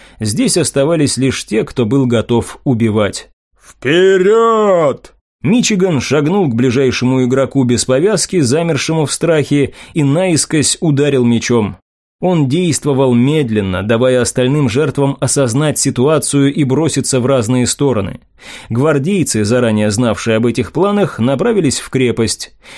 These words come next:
Дмитрий поморщился, но всё же не стал уходить, двинувшись следом за остальными.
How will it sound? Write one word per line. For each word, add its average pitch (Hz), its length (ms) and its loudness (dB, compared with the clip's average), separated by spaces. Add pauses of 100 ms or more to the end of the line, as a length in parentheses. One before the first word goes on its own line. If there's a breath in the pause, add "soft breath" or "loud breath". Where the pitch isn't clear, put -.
(140 loud breath)
Дмитрий 147 460 0
поморщился, 160 1040 0
но 123 120 0
всё 226 220 -2
же 127 120 0
не 123 120 2
стал 127 260 0
уходить, 127 560 -2
двинувшись 147 580 -2
следом 131 360 0
за 113 160 0
остальными. 110 720 -2